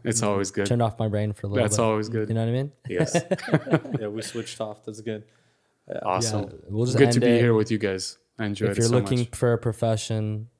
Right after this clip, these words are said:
Speaker 2: we're all called to be fishermen.
Speaker 1: Yeah.
Speaker 2: Fishers of man.
Speaker 1: Yeah.
Speaker 2: So when in doubt, just pick up fishing. Pick up your rod,
Speaker 1: <laughs>
Speaker 2: right? Pick it up.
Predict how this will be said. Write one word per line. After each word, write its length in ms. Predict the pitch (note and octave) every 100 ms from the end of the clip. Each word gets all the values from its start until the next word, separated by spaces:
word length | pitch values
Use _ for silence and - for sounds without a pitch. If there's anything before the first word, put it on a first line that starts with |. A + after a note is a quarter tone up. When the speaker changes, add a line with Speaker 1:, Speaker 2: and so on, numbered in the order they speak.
| _
Speaker 2:
we're 200 | - G2+
all 160 | G#2 G#2
called 340 | - G2+ G2+
to 60 | F#2+
be 120 | G2
fishermen. 680 | F#2+ G#2 - G#2 G#2 G2+ G2+ - _ -
Speaker 1:
Yeah. 260 | F2 E2 E2 - C3+ C#3 _
Speaker 2:
Fishers 400 | G#2+ G2+ G#2+ G2+
of 240 | F2 G2+
man. 760 | F#2+ G2 G2 G#2 G#2+ A2+ A#2 A2
Speaker 1:
Yeah. 200 | F2+ E2 - _ _ _ _ _ _ -
Speaker 2:
So 720 | - - G2+ G2+ G2+ G2+ G2+ _
when 140 | A2+ A2
in 160 | A2
doubt, 340 | G#2+ A2 A#2 G2+
just 220 | G2+ F#2+ - _ _ _ _ _ -
pick 180 | A2+ A2
up 120 | F#2+
fishing. 400 | A2 G2+ G2 F#2+
Pick 200 | G#2+ G#2
up 140 | G2
your 180 | A2+ G#2+
rod, 400 | G#2 A2+ A#2+ B2 - G#2+ - - - _
Speaker 1:
<laughs> 520 | _ _ _ _ -
Speaker 2:
right? 360 | G2 G2+ A#2+ - _
Pick 180 | A#2 G#2+
it 100 | A2+
up. 400 | A2 B2+ C3+ -